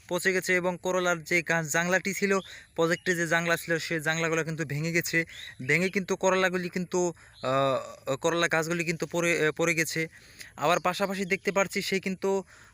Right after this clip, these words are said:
করলার পাশাপাশি কিন্তু যে বটবডি রয়েছে, সেই বটবডির প্রজেক্ট কিন্তু করেছে। করলা গাছের যে গোড়া রয়েছে, এই গোড়ার এই দিক দিয়ে কিন্তু তিনি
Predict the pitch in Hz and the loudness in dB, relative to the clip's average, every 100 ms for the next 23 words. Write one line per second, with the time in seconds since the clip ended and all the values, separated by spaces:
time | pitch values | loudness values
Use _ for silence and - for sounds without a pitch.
0 | _ 170 180 202 196 196 190 180 175 196 | _ -2 0 2 2 2 0 -2 -2 -2
1 | 196 208 196 190 170 185 147 170 165 180 | -2 -4 -4 -6 -4 -4 -2 -2 -2 -4
2 | 180 185 175 185 - - 180 175 170 - | -2 -2 -2 -4 -6 -2 0 -2 -6 -14
3 | - - 123 160 156 170 170 - 156 165 | -20 -14 -4 -2 -2 -4 -4 -4 -4 -6
4 | - 170 160 - 175 170 - 170 170 - | -8 -12 -12 -6 -4 -4 -4 -6 -6 -16
5 | - - 160 160 170 170 - 175 165 156 | -20 -8 -6 -2 0 0 -2 -4 -6 -4
6 | 147 160 170 175 180 170 190 165 175 160 | -4 -2 0 0 0 0 -2 -2 -2 -4
7 | 175 180 165 170 170 170 185 170 175 175 | 0 0 0 -4 -6 -6 -6 -6 -6 -8
8 | 190 175 175 | -6 -6 -8